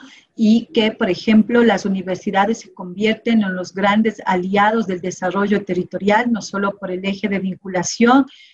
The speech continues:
que es un poquito complicado hacerlo en pandemia, en el confinamiento,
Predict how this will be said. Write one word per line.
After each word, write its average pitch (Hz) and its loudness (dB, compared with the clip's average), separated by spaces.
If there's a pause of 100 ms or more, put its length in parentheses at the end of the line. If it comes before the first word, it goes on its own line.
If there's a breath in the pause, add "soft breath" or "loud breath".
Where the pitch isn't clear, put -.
(140 loud breath)
que 202 -2
es 196 -6
un 208 0
poquito 202 0
complicado 190 -2
hacerlo 202 -4
en 185 -4
pandemia, 240 2
en 214 2
el 175 -14
confinamiento, 220 0